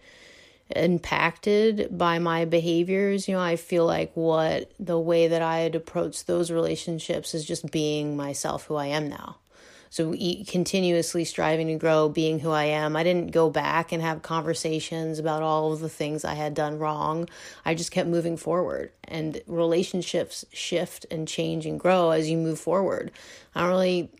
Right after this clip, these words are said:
you know, I don't have to talk about those kinds of things because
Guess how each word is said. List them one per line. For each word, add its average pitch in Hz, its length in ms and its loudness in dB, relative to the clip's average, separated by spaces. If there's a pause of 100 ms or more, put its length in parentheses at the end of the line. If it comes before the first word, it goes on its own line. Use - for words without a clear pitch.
(220)
you 165 200 -2
know, 160 120 -2
I 175 160 -2
don't 170 200 -6
have 190 200 -4
to 165 120 -2 (120)
talk - 340 -6
about - 400 -6
those 160 300 -4
kinds - 280 -8
of 175 100 -6
things - 420 -6
because 165 560 -4